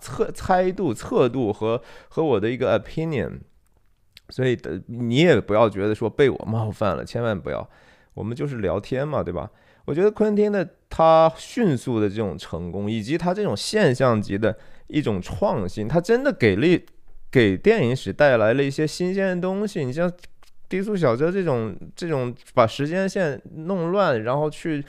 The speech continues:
在电影里头能够大段的说一些有的没的，聊聊电视剧，是吧？聊，聊聊这个其他的，好像跟事情无关的东西，但是创造那样的一种 style 哈，是非常非常独特。后世的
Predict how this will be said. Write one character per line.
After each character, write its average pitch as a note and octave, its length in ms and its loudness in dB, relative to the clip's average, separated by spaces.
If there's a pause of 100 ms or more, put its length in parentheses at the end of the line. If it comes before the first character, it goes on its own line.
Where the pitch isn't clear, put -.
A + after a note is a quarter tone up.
(180)
在 C3+ 140 0
电 E3+ 240 0
影 D#3 80 0
里 C3+ 80 0
头 - 160 -6
能 C3 160 -4
够 E3 140 -2
大 - 280 0
段 D#3 260 0
的 C#3 140 0
说 F#3 400 0
一 F3+ 80 2
些 F3+ 200 0
有 A2 200 0
的 C3+ 120 0
没 B2+ 280 0
的， D3+ 120 2
聊 B2+ 180 0
聊 E3+ 160 0
电 F#3 200 -2
视 F3+ 180 -6
剧， F#3 340 0
是 A#2+ 140 -2
吧？ A#2 140 4
聊， C3+ 180 2
聊 C#3+ 260 2
聊 E3 180 2
这 F3+ 140 -4
个 E3+ 120 -4
其 D#3 280 -8
他 F#3 220 -2
的， F3+ 120 0 (260)
好 C3+ 200 2
像 F#3 200 2
跟 F#3+ 180 0
事 F#3+ 180 -6
情 A#2 380 -4
无 D3+ 100 -6
关 E3 280 2
的 F3 100 0
东 G#2 260 -4
西， A2+ 100 -8
但 C#3+ 160 -2
是 C#3+ 120 -2
创 D3 260 -2
造 C#3+ 140 0
那 D3 100 -4
样 D3 160 -2
的 F#3+ 60 0
一 B3+ 80 -2
种 A2+ 180 -8
style D#3 920 -2
哈， C#2+ 200 -4 (520)
是 - 140 -6
非 G#3 200 4
常 C3+ 180 2
非 A#2+ 120 -2
常 A2+ 180 2
独 G2 160 -4
特。 A#2 160 2
后 F#3 220 0
世 F3 180 -4
的 C3+ 160 0